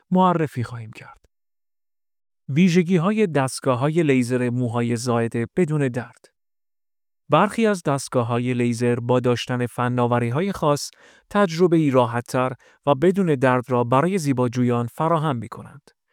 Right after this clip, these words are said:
مهمترین ویژگی‌هایی که باید در یک دستگاه لیزر بدون درد به دنبال آن باشید، شامل موارد زیر هستند: سیستم خنک کنندهٔ قوی یا کولینگ سیستم. فناوری‌های خنک کنندهٔ پیشرفته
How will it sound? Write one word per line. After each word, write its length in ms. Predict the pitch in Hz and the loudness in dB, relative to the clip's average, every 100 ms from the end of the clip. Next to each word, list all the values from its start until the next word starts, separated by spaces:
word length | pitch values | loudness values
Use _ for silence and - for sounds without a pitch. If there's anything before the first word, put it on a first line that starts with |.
| _ _ _ _ 123 | _ _ _ _ 0
مهمترین 540 | 123 120 120 120 120 | 2 2 0 0 0
ویژگی‌هایی 600 | 120 117 120 120 131 196 | 0 0 0 0 0 -2
که 140 | - 170 | 0 0
باید 360 | 135 131 123 | 2 2 2
در 180 | 131 123 | 2 2
یک 260 | 131 202 - | 0 -2 -2
دستگاه 440 | 147 - 143 131 | -4 -2 -4 0
لیزر 460 | 127 131 123 202 185 | 0 0 0 0 0
بدون 300 | 143 139 131 | -2 -2 0
درد 320 | 127 123 - | 2 0 -2
به 100 | - | -2
دنبال 360 | 123 120 120 117 | -2 0 0 -2
آن 180 | 117 117 | -2 -4
باشید، 380 | 117 - 139 - _ - _ - | -6 -4 -6 -6 _ -20 _ -6
شامل 420 | - 196 196 165 | 0 2 4 4
موارد 500 | 131 120 120 113 117 | 4 2 0 0 -2
زیر 260 | 107 120 | -2 -4
هستند: 420 | - - - - _ _ _ _ _ _ _ _ | -6 -16 -18 -20 _ _ _ _ _ _ _ _
سیستم 560 | - 147 131 - 170 185 | -6 -4 -2 -2 0 0
خنک 340 | - 147 120 - | -2 -2 -2 -2
کنندهٔ 540 | 123 120 120 117 113 - | -2 0 0 0 -2 -4
قوی 300 | 139 120 - _ _ _ _ | -4 -4 -14 _ _ _ _
یا 260 | 135 131 127 - | 2 4 2 0
کولینگ 340 | 143 123 117 | 0 0 -2
سیستم. 460 | - 117 - 113 120 _ _ _ _ _ - _ _ | -4 -10 -10 -14 -16 _ _ _ _ _ -20 _ _
فناوری‌های 800 | - 170 185 190 185 185 185 220 | -2 0 2 2 2 2 0 -4
خنک 320 | - 165 135 - | -4 -2 -2 -2
کنندهٔ 440 | 131 127 127 180 | -2 0 -2 -4
پیشرفته 680 | - 151 - 127 - 131 | -6 -8 -4 -6 -4 -6